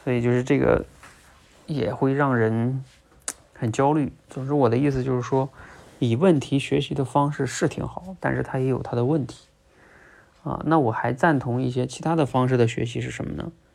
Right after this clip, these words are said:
比如说是以兴趣，啊，为导向去学习。比如说你最近可能对某一个话题感兴趣，或者说你对某一段历史感兴趣，啊，就是没有那么强的目的性和功利性，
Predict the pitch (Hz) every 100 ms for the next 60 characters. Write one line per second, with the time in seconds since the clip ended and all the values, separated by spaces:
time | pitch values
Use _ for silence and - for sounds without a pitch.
0 | _ _ _ _ _ 113 113 127 135 117
1 | - - 220 147 - - - - _ _
2 | _ _ _ - 117 123 - - - 143
3 | 113 107 82 - 113 117 - - - -
4 | - - _ - - - - _ _ _
5 | 123 131 143 131 117 127 135 127 - 110
6 | 110 113 123 131 139 113 113 120 123 131
7 | 117 123 135 120 - 143 120 - - 135
8 | - 123 117 123 120 120 123 _ - -
9 | _ _ 120 123 127 113 113 139 156 196
10 | - 117 110 - - - - - - _
11 | _ _ _ _ _ _ - 180 170 156
12 | 190 170 180 151 - - 131 156 196 214
13 | 123 131 - - 117 120 160 185 175 131
14 | -